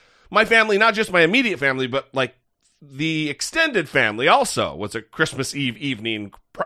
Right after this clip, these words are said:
present. Anyway, I'm going on the fucking, great programming here. Um, one year, this is when we lived in Missouri,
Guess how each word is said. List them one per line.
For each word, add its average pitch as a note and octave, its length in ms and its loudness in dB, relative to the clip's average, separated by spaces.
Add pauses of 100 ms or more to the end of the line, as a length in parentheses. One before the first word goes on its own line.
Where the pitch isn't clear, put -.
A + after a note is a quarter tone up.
present. D#3+ 360 2 (400)
Anyway, F3 360 2
I'm A2 180 -2
going G#2 240 -6
on F#2 220 -8
the E2+ 40 -12
fucking, E2+ 540 -10
great F3 280 2
programming B2 480 2
here. D2 200 -14 (640)
Um, D#3 420 2 (260)
one C#4+ 360 4
year, C#3 280 2
this F3 120 -4
is E3+ 60 -12
when F3+ 120 -2
we E3+ 80 0
lived E3 220 0
in D3+ 100 -2
Missouri, B2 680 2